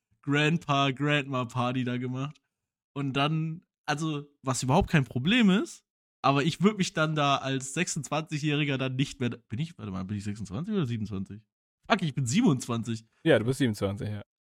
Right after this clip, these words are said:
Speaker 1: Als siebenundzwanzigjähriger würde ich mich dann nicht mehr dazu gesellen, würde ich jetzt sagen. So. Ja. Aber ansonsten, das werde ich bestimmt mal benutzen.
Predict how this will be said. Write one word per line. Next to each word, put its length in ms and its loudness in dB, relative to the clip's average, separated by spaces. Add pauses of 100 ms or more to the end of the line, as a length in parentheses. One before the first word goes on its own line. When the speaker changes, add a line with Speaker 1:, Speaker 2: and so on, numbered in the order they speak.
Speaker 1:
Als 160 -6
siebenundzwanzigjähriger 800 0
würde 140 -2
ich 60 -6
mich 140 -4
dann 280 -4
nicht 200 -6
mehr 100 -4
dazu 320 -8
gesellen, 520 -6 (200)
würde 160 -4
ich 80 -6
jetzt 340 -12
sagen. 340 -8 (160)
So. 180 -20 (1120)
Ja. 160 -14 (180)
Aber 200 2
ansonsten, 680 0
das 260 -8
werde 140 -2
ich 120 -4
bestimmt 280 -6
mal 80 -6
benutzen. 440 -4